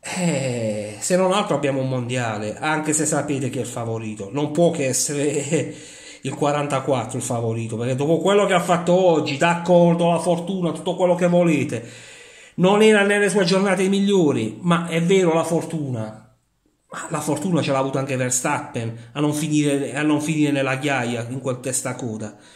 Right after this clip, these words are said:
La fortuna c'è e non c'è per, per tutti. Dopo quello che gli è successo, eh,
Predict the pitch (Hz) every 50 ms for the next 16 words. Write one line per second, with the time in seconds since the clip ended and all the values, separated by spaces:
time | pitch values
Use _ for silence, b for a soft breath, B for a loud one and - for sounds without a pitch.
0 | B B B B B - 175 175 202 190 196 - 240 214 180 160 143 143 147 -
1 | - 208 214 208 202 - - - 185 180 175 170 170 - 175 165 180 160 147 165
2 | - - - 156 - - - 165 139 104 98 - - 113 110 110 B B B B
3 | B B B B B B B B B B B B B B B B B B B B
4 | B _ _ _ _ _ _ 151 175 185 202 202 185 214 226 233 220 - 220 214
5 | 220 214 190 - - 208 180 - - 202 180 147 127 - - - - 127 110 104
6 | 98 - - - - 139 131 127 120 117 - - - - - - - - -